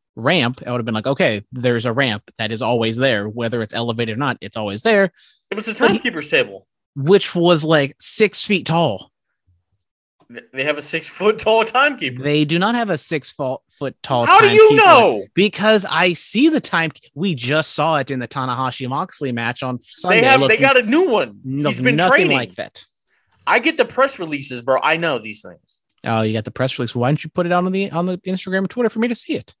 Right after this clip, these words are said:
Speaker 2: Mm.
Speaker 1: They told, they told you to keep it kayfabe.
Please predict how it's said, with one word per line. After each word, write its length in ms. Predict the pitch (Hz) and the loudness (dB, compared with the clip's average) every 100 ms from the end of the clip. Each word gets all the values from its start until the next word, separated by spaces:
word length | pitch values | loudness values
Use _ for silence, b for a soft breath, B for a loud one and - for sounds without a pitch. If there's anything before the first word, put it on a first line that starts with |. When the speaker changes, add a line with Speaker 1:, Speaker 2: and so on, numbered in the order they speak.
| - | -16
Speaker 2:
Mm. 1400 | 247 370 381 349 262 254 233 226 202 190 175 160 151 139 | -12 -10 -10 -10 -10 -10 -10 -10 -12 -12 -14 -12 -12 -6
Speaker 1:
They 80 | 139 | -4
told, 240 | 139 165 147 | 0 0 0
they 100 | 156 | 0
told 240 | - 165 | 0 -2
you 80 | 151 | -2
to 60 | |
keep 200 | 139 151 | -6 -8
it 60 | 147 | -6
kayfabe. 460 | 165 147 92 62 | -4 -4 -6 -12